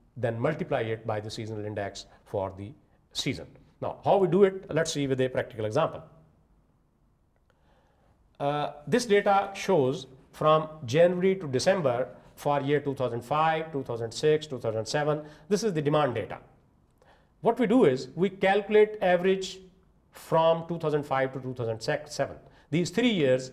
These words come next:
average demand, eighty plus eighty-five plus one oh five divided by three, we calculate the average demand, right? And then it goes on all the way for these twelve months. Then we calculate average monthly demand for the complete data.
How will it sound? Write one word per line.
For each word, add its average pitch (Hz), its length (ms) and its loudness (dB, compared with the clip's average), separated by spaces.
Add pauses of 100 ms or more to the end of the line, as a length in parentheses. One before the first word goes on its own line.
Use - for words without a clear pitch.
(120)
average 175 320 0
demand, 127 420 0 (380)
eighty 147 420 -4
plus 131 320 -4
eighty-five 120 480 -4
plus 120 220 -6
one 117 120 0
oh 117 60 -2
five 113 260 -4
divided 110 240 -4
by 110 120 -4
three, 120 280 -10 (220)
we 123 80 -6
calculate 113 480 -6
the 117 140 -8
average 113 260 -4
demand, 95 240 -8 (340)
right? 220 180 -6 (580)
And 131 280 -2
then 120 280 -2
it 113 120 -10
goes 117 300 -2
on 107 240 -2 (300)
all 117 280 0
the 113 120 -2
way 101 280 -6
for 98 320 -4
these 95 200 -16
twelve 95 200 -10
months. - 320 -8 (400)
Then 214 460 2
we 196 140 0
calculate 196 420 2 (140)
average 190 420 2
monthly 208 380 4
demand 127 300 0 (320)
for 156 260 2
the 143 80 -6
complete 208 420 -2
data. 120 220 -4